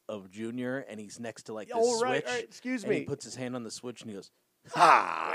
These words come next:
Speaker 2: Yeah.
Speaker 1: <laughs> And
Speaker 2: This dude is so extra. He is delicious. I have such a crush on this motherfucker. This dude, Junior is so dope.
Speaker 1: Yeah.
Speaker 2: I'm so, you know how gratifying it is that both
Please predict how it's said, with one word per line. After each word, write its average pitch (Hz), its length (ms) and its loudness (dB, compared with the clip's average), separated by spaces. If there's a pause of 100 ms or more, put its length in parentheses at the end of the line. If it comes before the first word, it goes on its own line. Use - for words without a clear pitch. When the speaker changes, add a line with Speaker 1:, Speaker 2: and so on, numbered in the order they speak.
Speaker 2:
Yeah. 127 600 4
Speaker 1:
<laughs> - 60 -14
And 151 180 -2
Speaker 2:
This 175 180 8
dude 190 260 6
is 151 140 2
so 147 380 6
extra. 156 640 4 (480)
He 160 380 2
is 147 260 0 (320)
delicious. 127 760 -2
I 147 140 4
have 151 240 4
such 196 240 6
a 196 60 6
crush 160 360 8
on 131 120 2
this 123 160 -2
motherfucker. 110 640 -2 (520)
This 160 220 4
dude, 165 400 8
Junior 254 460 10
is 151 80 -4
so 180 360 6
dope. 104 320 -4 (160)
Speaker 1:
Yeah. 110 340 0 (200)
Speaker 2:
I'm 233 240 8
so, 311 460 2 (680)
you 277 140 2
know 349 180 6
how 226 200 4
gratifying 196 800 8
it 165 100 6
is 196 460 6 (420)
that 165 180 6
both 190 220 6